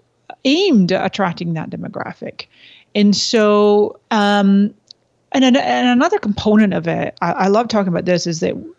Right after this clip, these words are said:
even though here we are in America, right? But if we keep an eye on what China's WeChat is doing, and China's WeChat absolutely is light years ahead of the Western world. You can't even compare it to a messaging app, actually. Um,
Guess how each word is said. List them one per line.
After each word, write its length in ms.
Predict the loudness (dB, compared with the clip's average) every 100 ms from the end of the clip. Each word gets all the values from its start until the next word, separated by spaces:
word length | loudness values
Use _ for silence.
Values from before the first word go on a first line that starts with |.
| _ _ -4
even 240 | 0 2
though 60 | 4
here 180 | 2
we 140 | 2 2
are 180 | 2 0
in 140 | -2
America, 500 | 0 0 -2 -4 -6
right? 240 | -4 -4
But 140 | -4 -4
if 180 | -4 -4
we 140 | -4
keep 240 | -4 -2
an 100 | 0
eye 300 | 2 2 0 0
on 240 | 0 0
what 260 | 0 -4 -8
China's 500 | -2 0 2 0 0
WeChat 600 | 0 0 0 -2 -2 -2
is 140 | -4
doing, 400 | -4 -4 -4 -8 -14 -20 -20 -12
and 120 | -8 -4
China's 340 | -2 2 4
WeChat 640 | 4 2 0 -2 0 -2 _ _ _ _ _ -6
absolutely 540 | -4 -4 -4 -4 -2
is 100 | -2
light 300 | -2 0 0
years 340 | 0 0 0 0
ahead 480 | -2 0 -2 -4 -8 -8
of 140 | -4 -2
the 80 |
Western 400 | 0 -2 -2 -4
world. 240 | 0 2 0
You 80 | 0
can't 180 | 0
even 180 | 0 0
compare 400 | 0 0 2 2
it 80 | 0
to 80 | -4
a 20 |
messaging 540 | -4 -4 -4 -4 -4 -2
app, 280 | -4 -2
actually. 580 | -4 -4 -4 -4 -2 -2
Um, 380 | -2 0 0